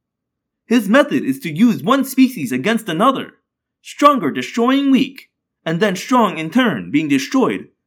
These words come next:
by the stronger still. He believes that there should only be one species, a single sentient race, which would be subjugated by him.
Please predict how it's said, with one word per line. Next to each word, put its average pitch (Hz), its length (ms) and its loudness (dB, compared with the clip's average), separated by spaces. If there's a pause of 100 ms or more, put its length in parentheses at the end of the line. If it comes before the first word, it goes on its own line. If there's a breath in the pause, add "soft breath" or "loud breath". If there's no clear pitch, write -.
by 151 100 2
the 151 120 -6
stronger 170 420 0
still. - 580 -4 (960)
He 285 220 6
believes 240 360 4
that 156 120 -4
there 165 100 -4
should - 220 -4
only 269 300 4
be 240 280 4
one 185 260 0
species, 220 680 0 (640)
a 156 120 0
single 277 400 4
sentient 254 520 0
race, - 500 -4 (320)
which 160 180 -2
would 180 100 -2
be 170 120 -4
subjugated 143 680 0
by 185 160 0
him. 226 460 -4